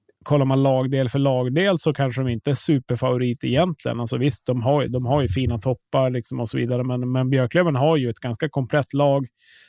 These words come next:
Eh, men Björklöven har inte fått ihop det, så är det ju. Det, det är ju ingen snack om det, men Djurgården blir ändå femma i serien.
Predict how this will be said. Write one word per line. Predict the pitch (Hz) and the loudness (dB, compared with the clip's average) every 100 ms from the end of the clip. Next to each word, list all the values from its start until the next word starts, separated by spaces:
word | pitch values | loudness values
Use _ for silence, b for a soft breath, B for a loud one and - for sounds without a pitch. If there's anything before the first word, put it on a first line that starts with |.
| b _ - | b _ -4
Eh, | 127 131 | -2 0
men | 135 | 2
Björklöven | 139 123 151 160 | 2 2 2 2
har | 143 | 0
inte | 120 | -2
fått | 123 - | -6 -2
ihop | 117 175 - | 0 0 -2
det, | 127 | -6
så | 131 | 0
är | 143 135 | 2 2
det | 117 | 0
ju. | 110 | -2
Det, | 135 123 120 123 - 135 | 0 0 -2 -8 -10 -4
det | 135 | -2
är | |
ju | 135 | 0
ingen | 120 | -2
snack | 131 123 | -4 -6
om | 131 | -2
det, | 135 143 | 0 0
men | 123 | 2
Djurgården | 127 127 139 170 | 2 2 2 2
blir | 131 147 139 | 2 2 2
ändå | 117 | -2
femma | - 135 113 147 156 | -4 -4 -2 -2 -2
i | |
serien. | - 147 139 139 135 | 2 2 2 0 -4